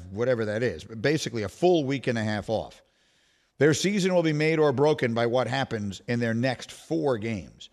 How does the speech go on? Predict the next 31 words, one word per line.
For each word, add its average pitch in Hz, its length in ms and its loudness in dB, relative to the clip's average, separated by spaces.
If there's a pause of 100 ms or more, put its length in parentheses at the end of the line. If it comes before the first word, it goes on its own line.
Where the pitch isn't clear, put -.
(440)
They 135 160 2
will 135 140 2
play 127 500 0
the 110 200 -6
Seahawks 170 840 -4 (140)
at 98 120 -12
home. 139 460 0 (540)
They'll 113 100 -8
play 113 300 -2
at 143 180 0
Miami. 135 600 -4 (300)
They'll 110 100 -4
play 110 300 -2
at 143 220 0
Buffalo, 123 640 0 (260)
and 117 80 -6
they'll 120 120 2
be 113 100 0
home 156 300 0
against 131 320 -2
Washington. 107 720 -4 (280)
I 110 100 2
think 175 200 0
they 151 140 2
have 156 380 -4
to 160 80 2
win 147 260 -2
two 127 200 -2
of 95 120 -4
those 95 200 -4
games. 101 400 -8